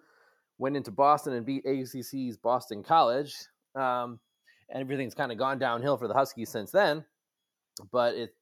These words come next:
their only win is one of the best wins of the year. Uh, this one started off, um, not great, and, uh, Bowling Green got into a hole, and then they were able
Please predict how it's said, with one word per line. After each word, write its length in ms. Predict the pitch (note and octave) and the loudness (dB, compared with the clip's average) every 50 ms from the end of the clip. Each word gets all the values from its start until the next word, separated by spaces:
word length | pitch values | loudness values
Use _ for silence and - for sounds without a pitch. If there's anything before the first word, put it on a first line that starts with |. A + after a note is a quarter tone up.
| _ _ _ _ | _ _ _ _
their 100 | A#2 B2 | -2 -2
only 220 | C3+ D3+ D#3+ C3+ A2+ | -2 0 -2 -2 -2
win 240 | B2 C#3 E3 E3 | -2 -2 -2 -2
is 200 | B2+ C3+ D3+ B2+ | -2 -4 -4 -6
one 160 | G#2+ A#2 B2 B2+ | -6 -6 -6 -6
of 80 | A#2+ | -6
the 60 | G2 | -8
best 320 | F#2+ E2+ D#2+ A#2 A2+ - - | -8 -4 -2 -2 -2 -2 -6
wins 180 | A#2 A#2 A2 | -8 -8 -6
of 100 | G#2 G2 | -6 -6
the 80 | F#2 G#2+ | -6 -4
year. 340 | C#3 E3+ D3+ B2 C3 C#3 - _ _ _ _ _ _ _ _ _ _ _ _ - | -2 0 0 0 0 -2 -6 _ _ _ _ _ _ _ _ _ _ _ _ 0
Uh, 180 | A#2+ B2+ C3 | 2 2 4
this 240 | B2+ C#3+ F3+ F3+ - | 4 2 0 0 0
one 140 | G3+ F#3+ D#3 | -2 -4 -2
started 400 | - - E3+ F3 F#3 F3+ F3 E3+ | 4 6 8 8 8 8 6 6
off, 340 | E3 F3 G3+ G#3 - - - | 6 6 4 2 -2 -4 0
um, 460 | E3+ D#3+ D#3+ D#3+ D#3+ D#3 D#3 D3+ - _ _ _ | 2 2 2 2 0 -4 -8 -12 -14 _ _ _
not 280 | - C3+ D3+ D3+ D3+ - | -2 0 0 0 0 -4
great, 380 | - B2 B2+ D3+ F#3+ A#3 A#3 - - - _ _ _ _ _ | -4 -2 0 0 0 -2 -4 -10 -18 -20 _ _ _ _ _
and, 200 | A#2 B2+ C#3 D3 | -4 -2 0 0
uh, 320 | C#3 C#3 C3+ C3 B2+ B2+ A2 | 0 0 0 0 -2 -2 -2
Bowling 280 | G2+ C3 C#3 D3 C#3+ C3 | -2 -2 0 0 -2 -4
Green 200 | C3+ D3 D#3+ D3+ | -4 -6 -2 0
got 140 | C#3+ C#3 | 0 0
into 300 | C#3+ C#3+ C#3+ - - C3+ | 0 0 -4 -4 -2 2
a 100 | A#2+ A#2 | 2 4
hole, 380 | - C#3 D3 F3 G3+ G#3+ G#3+ - _ _ _ _ _ _ _ _ _ _ _ _ _ _ _ _ _ - | 4 4 4 4 2 0 -4 -10 _ _ _ _ _ _ _ _ _ _ _ _ _ _ _ _ _ -10
and 600 | B2+ B2 B2+ C3 C3+ C3+ C3+ C3+ C3+ C3 B2+ B2 - _ _ _ _ - | -6 -4 -2 -2 0 0 0 -2 -2 -4 -8 -10 -14 _ _ _ _ 0
then 240 | B2 C#3 F3 G#3 | 0 2 2 0
they 140 | A3+ A#3+ A#3 | 0 0 0
were 80 | A#3 G#3+ | 0 2
able 400 | A3 A3+ A3+ A#3 A#3 A#3+ A3 | 0 0 0 -2 -4 -6 -8